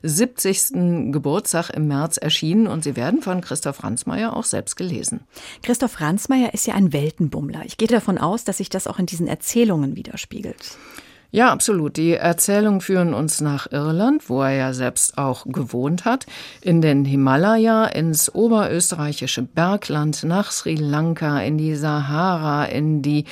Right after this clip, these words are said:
Speaker 1: afrikanischen Nebelwälder und ins südchinesische Meer, also wirklich rund um die Welt.
Speaker 2: Mhm. Das heißt, wir lernen hier nicht nur verschiedene Erzählformen kennen, sondern hören eben auch spannende Geschichten aus unterschiedlichen Erdteilen.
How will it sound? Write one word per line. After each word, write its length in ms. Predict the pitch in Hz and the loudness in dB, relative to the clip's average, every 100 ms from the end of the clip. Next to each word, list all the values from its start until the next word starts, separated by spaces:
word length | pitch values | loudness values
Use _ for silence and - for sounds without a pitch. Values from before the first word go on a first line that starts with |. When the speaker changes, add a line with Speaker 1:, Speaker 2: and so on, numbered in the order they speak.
| - - - | -14 -6 -2
Speaker 1:
afrikanischen 720 | 160 170 165 156 160 156 156 | -2 -2 -2 0 0 0 0
Nebelwälder 880 | 151 208 165 160 147 143 147 147 - | 2 4 2 0 0 0 2 0 0
und 260 | 165 208 | 2 2
ins 420 | - 160 170 - - | 2 -2 0 -2 -6
südchinesische 1120 | - 156 175 262 - 175 156 156 160 - - | -4 0 2 0 0 -2 0 0 -2 -4 -2
Meer, 320 | 143 143 160 156 - - | 0 0 0 -2 -8 -8
also 380 | - 165 160 139 | 2 4 4 2
wirklich 300 | 160 135 - | 0 0 -6
rund 240 | 127 139 | -4 -2
um 100 | 98 | -2
die 160 | 123 117 | -4 -4
Welt. 320 | 104 - - - | -6 -6 -8 -4
Speaker 2:
Mhm. 240 | 151 160 - - - | -4 -4 -12 -14 -8
Das 140 | - 190 | -2 2
heißt, 260 | 196 - | 2 2
wir 240 | - 190 185 | -2 0 0
lernen 320 | 165 165 190 | 0 0 0
hier 140 | 196 | 2
nicht 240 | 175 185 - | 0 0 -2
nur 80 | 175 | -4
verschiedene 340 | 165 - 170 | -2 0 0
Erzählformen 580 | 147 - 147 180 208 208 | -2 -2 -2 0 0 0
kennen, 360 | 208 196 185 | -2 -4 -4
sondern 320 | 175 170 165 156 | -4 -4 -4 -2
hören 240 | 170 175 | -2 -2
eben 180 | - - | -4 -6
auch 120 | 160 | -8
spannende 360 | - 151 160 180 | -8 -4 -2 -2
Geschichten 460 | 180 190 - 208 | -4 -6 -6 -6
aus 180 | 165 - | -6 -8
unterschiedlichen 600 | - 175 156 160 - 185 | -6 -4 -4 -6 -8 -6
Erdteilen. 480 | 220 - 160 151 | -6 -6 -6 -6